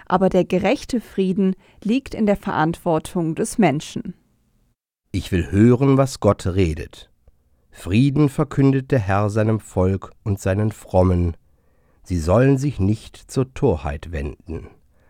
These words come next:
Speaker 2: Psalm fünfundachtzig, Vers neun.
Speaker 1: Die Realisierung des Friedens als Gottesgeschenk hängt von dem Verhalten der Menschen ab. Die Menschen können sich vom zugesagten Frieden abwenden, aber wie der folgende Vers feststellt,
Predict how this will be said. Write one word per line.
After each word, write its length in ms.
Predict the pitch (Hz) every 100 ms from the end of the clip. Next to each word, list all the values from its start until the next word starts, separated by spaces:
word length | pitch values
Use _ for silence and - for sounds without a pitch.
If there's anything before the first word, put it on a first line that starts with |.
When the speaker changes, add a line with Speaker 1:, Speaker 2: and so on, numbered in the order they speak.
| _ _ -
Speaker 2:
Psalm 320 | - 80 85
fünfundachtzig, 1040 | - 85 82 - 107 - - 104 92 - _
Vers 400 | - 135 117 -
neun. 460 | 131 117 90 73 - - _ _ _ _ _ _ _
Speaker 1:
Die 180 | - 226
Realisierung 920 | 226 247 254 247 233 247 285 285 262
des 160 | 240 -
Friedens 580 | - 233 233 208 175 -
als 260 | 180 -
Gottesgeschenk 920 | - 262 - 226 - - 208 190 190 - - _
hängt 240 | - 262 311
von 180 | - 233
dem 140 | 220
Verhalten 720 | - 220 202 190 185 - 190
der 120 | 208
Menschen 460 | 226 196 170 - 175
ab. 360 | - - - - _ _ _ _ -
Die 100 | 233
Menschen 480 | 220 247 311 - 254
können 220 | 262 233
sich 200 | 208 208
vom 220 | - 180
zugesagten 760 | 170 - 226 226 196 180 - 180
Frieden 400 | - 185 170 165
abwenden, 840 | - 175 - 202 208 208 - 214 - _ - -
aber 260 | 208 214
wie 80 | 202
der 140 | 226 220
folgende 480 | 254 269 311 277
Vers 380 | 240 - 208 196
feststellt, 800 | - 277 - - - 175 160 -